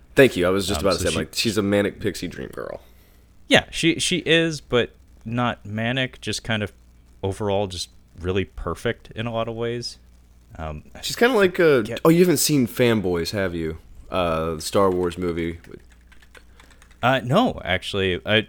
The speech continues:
Speaker 1: Oh,
Speaker 2: you've
Speaker 1: man.
Speaker 2: brought it up before, um, where, uh, y-, I remember you telling me about it, and maybe I should watch it, but I remember you told me, like, I think Ray Park has a cameo that I might like in there.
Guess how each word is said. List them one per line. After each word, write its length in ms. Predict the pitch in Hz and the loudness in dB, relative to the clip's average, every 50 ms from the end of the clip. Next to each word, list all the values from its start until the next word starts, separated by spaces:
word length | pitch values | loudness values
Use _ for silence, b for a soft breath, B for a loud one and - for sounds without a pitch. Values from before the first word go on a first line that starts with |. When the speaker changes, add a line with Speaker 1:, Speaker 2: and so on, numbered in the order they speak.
| - - - | -6 -10 -8
Speaker 1:
Oh, 200 | - - - - 110 | -8 -8 -6 -4 -2
Speaker 2:
you've 140 | 120 131 - | -2 -2 0
Speaker 1:
man. 60 | - | 2
Speaker 2:
brought 200 | 143 143 170 208 | 4 4 4 4
it 140 | 220 147 117 | 2 2 2
up 180 | 131 143 - | 0 0 -2
before, 540 | - 147 - - - 190 196 196 196 196 - - - - - - - - - | -4 -6 -6 -6 -6 -4 -4 -4 -4 -6 -8 -12 -18 -20 -20 -20 -20 -10 -2
um, 480 | - 101 101 95 92 87 87 85 71 - - | 0 2 2 2 2 0 -4 -6 -10 -10 -8
where, 280 | 92 101 101 98 95 | -2 0 2 2 4
uh, 300 | 92 87 87 82 78 78 - - - - - - - - - | 2 2 2 0 -2 -4 -6 -10 -18 -20 -20 -20 -20 -20 -20
y-, 240 | - 73 113 - - - | -18 -16 -14 -10 -2 2
I 60 | 123 | 4
remember 320 | 127 131 139 147 143 143 135 | 4 4 4 2 0 0 -2
you 120 | 131 117 | -2 -2
telling 320 | - - 117 110 107 104 | -4 -4 -2 -2 -2 -2
me 100 | 101 101 98 | -2 -4 -4
about 320 | 92 95 98 92 95 92 | -4 -2 -2 -2 0 0
it, 160 | 95 92 - | -2 -4 -6
and 220 | - 92 90 90 92 | -6 -10 -10 -8 -8
maybe 240 | 95 92 85 90 87 | -8 -8 -6 -6 -6
I 40 | |
should 200 | 85 - - 87 85 | -6 -8 -12 -10 -8
watch 280 | 87 85 85 - - | -8 -8 -8 -8 -8
it, 120 | 87 82 - | -10 -8 -4
but 80 | 85 87 | -2 -2
I 40 | 90 | 0
remember 260 | 92 98 101 98 101 | 0 0 -2 -2 -4
you 80 | 95 90 | -4 -6
told 240 | - - 90 90 82 | -6 -6 -6 -6 -6
me, 120 | 87 85 | -8 -8
like, 220 | 82 82 82 - | -8 -8 -10 -10
I 60 | - 85 | -12 -12
think 280 | - - 92 85 - | -10 -10 -12 -10 -8
Ray 120 | 87 85 82 | -6 -8 -8
Park 400 | - - - 80 82 82 - - | -8 -10 -12 -12 -12 -10 -10 -10
has 200 | 90 90 - - | -10 -8 -8 -12
a 60 | - - - - _ _ - - - | -14 -16 -20 -20 _ _ -20 -20 -12
cameo 420 | - 92 90 90 90 90 92 95 90 | -8 -6 -6 -4 -4 -6 -6 -6 -6
that 140 | 95 90 95 | -6 -8 -8
I 80 | 92 | -8
might 220 | 90 92 92 85 - | -8 -8 -10 -10 -8
like 240 | 82 90 90 - 95 | -6 -8 -6 -8 -10
in 100 | 92 95 | -12 -10
there. 220 | 95 95 98 | -10 -10 -12